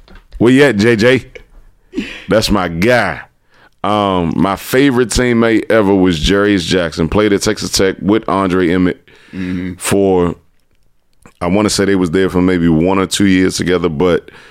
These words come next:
Speaker 1: um, me and J J had the opportunity to,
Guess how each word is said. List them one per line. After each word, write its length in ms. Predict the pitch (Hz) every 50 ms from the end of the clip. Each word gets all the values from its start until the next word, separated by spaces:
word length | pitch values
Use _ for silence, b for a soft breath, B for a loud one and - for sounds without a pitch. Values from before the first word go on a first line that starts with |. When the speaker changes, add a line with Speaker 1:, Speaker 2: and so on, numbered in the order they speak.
| B B B B B B _ -
Speaker 1:
um, 360 | 90 90 87 85 85 87 95
me 100 | 101 101
and 100 | 98 95
J 200 | 80 101 107 104
J 200 | 90 98 95 92
had 360 | 90 95 95 92 92 87 80
the 80 | 80 82
opportunity 720 | 85 87 82 78 78 - - 95 90 85 82 82 85 80
to, 520 | - - - 82 80 78 76 71 67 -